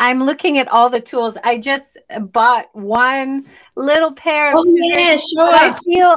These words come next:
Speaker 1: I feel like it's, my journey has just begun, you know? Like, now I'm thinking, "Oh, when I garden, oh, I,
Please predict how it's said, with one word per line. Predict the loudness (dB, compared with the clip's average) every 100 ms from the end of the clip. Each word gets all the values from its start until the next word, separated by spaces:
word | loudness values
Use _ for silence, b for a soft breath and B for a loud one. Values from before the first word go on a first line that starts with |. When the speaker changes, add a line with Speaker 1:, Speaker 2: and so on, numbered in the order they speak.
| 0
Speaker 1:
I | -6
feel | -4 -2 0 2
like | 0 -2
it's, | -6 -6 -6
my | -4 -4 -6
journey | -6 -4 -4 -4 -6
has | -4 -8 -4
just | -4 -4 -8
begun, | -8 -4 -4 -4 -12 -12
you | -8
know? | -4 -4 -4 -8 b b b -6
Like, | -4 -4
now | -6 -4 -4 -4
I'm | -8 -12
thinking, | -14 -10 -8 -8 -10 -16 -8
"Oh, | -4 -2 -2 -4
when | -4 -4
I | -6
garden, | -4 -4 -4 -4 -4 -6 -10 -6
oh, | -4
I, | -2 -4